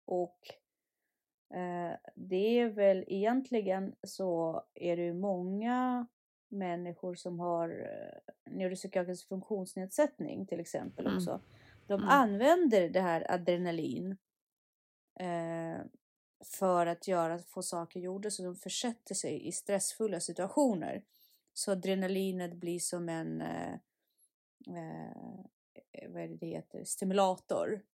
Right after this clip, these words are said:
Speaker 2: Precis.
Speaker 1: Eh, sätter igång, liksom.
Speaker 2: Mm.
Speaker 1: Eh,
Speaker 2: Men precis.
Speaker 1: för folk, för folk att börja göra saker. Kommer du ihåg, eh, för några år sedan så pratade vi om den här teorin, eh, där man, där man skulle, jag, jag blev helt fascinerad, man skulle skriva på kontrakt som man inte kunde förlora.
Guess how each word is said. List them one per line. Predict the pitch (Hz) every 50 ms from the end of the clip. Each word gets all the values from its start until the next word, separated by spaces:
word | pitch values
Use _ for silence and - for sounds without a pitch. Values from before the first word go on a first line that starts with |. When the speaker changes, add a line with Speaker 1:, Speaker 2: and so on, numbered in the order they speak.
| _ _ _ _ _ _ _ _ _ - -
Speaker 2:
Precis. | - 185 180 175 165 131 170 - -
Speaker 1:
Eh, | - 170
sätter | - - - 180 - - 180
igång, | 175 180 185 185 160 - - - - 185 190 -
liksom. | 160 - - - 120 110
Speaker 2:
Mm. | - 185 175 175 180 - - - - - - - - - - - -
Speaker 1:
Eh, | - 185 175 170 170 165 208
Speaker 2:
Men | 208 196
precis. | 208 208 196 170 - 180 -
Speaker 1:
för | - 185 175 165 160 160 151
folk, | - - - 180 170 160 165 - - - - - - - - - - - - - - - _ - - - - - _ -
för | - 196
folk | - 202 190 180 -
att | 185 175 170
börja | 185 175 175
göra | 180 202 196 190 196 233
saker. | 240 - 220 196 - 190 180 - - - _
Kommer | _ - 262 254
du | 285 277
ihåg, | 277 359 381 381 359 - - -
eh, | 247 262 254 254
för | 240 - 277
några | 247 254 247 233 247
år | 294 330 330 277
sedan | 233 - 226 202 202
så | - 202
pratade | 196 - 220 208 208 202 220 208 202
vi | 196 202 202
om | 202 202 196
den | 202 196
här | 196 196 196
teorin, | 196 - - 220 220 233 254 254 208 180 180 190 -
eh, | - - - - 196
där | 202 196 196 190
man, | 190 190 190 190 196 190 - _ _ _ _ _ _
där | - 202
man | 202 208
skulle, | 208 - - 208 208 202 196 196 190 180 -
jag, | - 202 214 -
jag | 226 226 240 233 208
blev | 214 196 196
helt | 208 196 190 -
fascinerad, | - - - 214 226 226 202 185 190
man | 185 185
skulle | - - 202 190
skriva | - - 202 202 202
på | 196 - 220 220
kontrakt | 220 - 202 190 190 - 214 208 208 -
som | - - 180
man | 180 180
inte | 180 175 175 -
kunde | 175 - 190 180 175 180
förlora. | - - 233 247 233 190 151 - - - 196